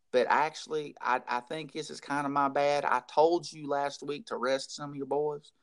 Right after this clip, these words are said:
I told you last week to kinda let 'em chill a little bit, take the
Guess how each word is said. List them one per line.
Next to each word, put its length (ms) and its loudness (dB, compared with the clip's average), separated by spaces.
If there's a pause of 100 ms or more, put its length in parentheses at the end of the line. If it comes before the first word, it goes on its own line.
(300)
I 120 6
told 360 4
you 80 -8
last 340 2
week 260 -6
to 60 -8
kinda 380 -4
let 180 0
'em 140 -12
chill 640 -2
a 20 2
little 460 -2
bit, 300 -4
take 240 -4
the 60 -18